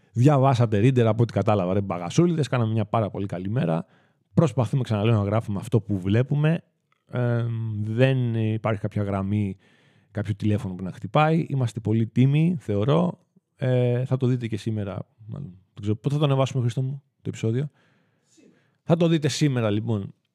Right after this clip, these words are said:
ε, για το πόσο εκτενή-, εκτενείς αναφορές κάνουμε στο θέμα του Αλέξη Τσίπρα. Σαφέστατα, γιατί είναι το θέμα της ημέρας. Ομοίως θα κάναμε αν είχαμε και εξελίξεις με τον Κυριάκο Μητσοτάκη αντίστοιχες και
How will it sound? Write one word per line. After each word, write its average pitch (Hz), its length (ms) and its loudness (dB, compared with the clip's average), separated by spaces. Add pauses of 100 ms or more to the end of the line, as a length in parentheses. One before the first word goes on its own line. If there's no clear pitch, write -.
(600)
ε, 104 320 2
για 101 140 0
το 101 120 -4
πόσο 92 680 -6
εκτενή-, 95 760 -8
εκτενείς 98 380 -8
αναφορές 92 280 -10
κάνουμε 92 280 -10
στο 87 480 -14 (180)
θέμα 90 240 -8
του 87 100 -12
Αλέξη 95 180 -10
Τσίπρα. - 240 -10
Σαφέστατα, 135 500 -2
γιατί 117 160 0
είναι 104 100 -6
το 110 60 -8
θέμα 95 120 -8
της - 80 -16
ημέρας. 139 380 -6 (580)
Ομοίως 143 260 4
θα 120 80 -4
κάναμε 98 300 0
αν 98 60 -4
είχαμε 90 260 -10
και - 80 -18
εξελίξεις 90 480 -12
με - 80 -10
τον 92 100 -12
Κυριάκο 90 240 -8
Μητσοτάκη 87 340 -12
αντίστοιχες 135 400 -4
και 165 300 -6